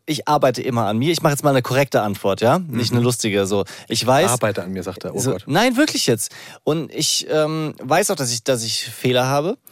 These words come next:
Speaker 1: Und ich hab richtig krass aufgelevelt in dem letzten Jahr.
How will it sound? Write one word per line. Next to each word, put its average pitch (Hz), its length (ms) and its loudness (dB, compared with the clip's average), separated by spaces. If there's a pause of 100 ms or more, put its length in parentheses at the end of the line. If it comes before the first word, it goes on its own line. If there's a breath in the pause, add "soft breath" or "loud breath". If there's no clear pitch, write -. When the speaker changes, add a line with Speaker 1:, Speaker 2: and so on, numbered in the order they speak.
(420 loud breath)
Speaker 1:
Und 147 300 0
ich - 180 -2
hab 131 180 -2 (400)
richtig 196 600 2
krass 139 360 0
aufgelevelt 117 840 2 (320)
in 120 480 2
dem 120 160 2
letzten 113 320 0
Jahr. 101 340 2